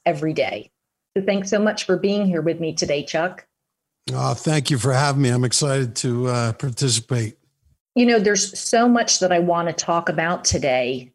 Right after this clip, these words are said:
Speaker 1: but before we start to dive into the tactics that you teach, really in the framework that you use,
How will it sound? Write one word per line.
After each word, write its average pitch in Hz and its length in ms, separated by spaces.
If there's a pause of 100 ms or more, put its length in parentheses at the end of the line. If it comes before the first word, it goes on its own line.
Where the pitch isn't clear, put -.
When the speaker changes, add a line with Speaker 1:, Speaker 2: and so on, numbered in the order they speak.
Speaker 1:
but 190 160
before 233 360
we 254 180
start 196 400
to 185 80
dive 170 380
into 175 300
the 151 100
tactics 185 840
that 175 160
you 160 120
teach, 156 640
really 220 300
in 170 100
the 170 80
framework 202 560
that 170 160
you 170 140
use, 165 500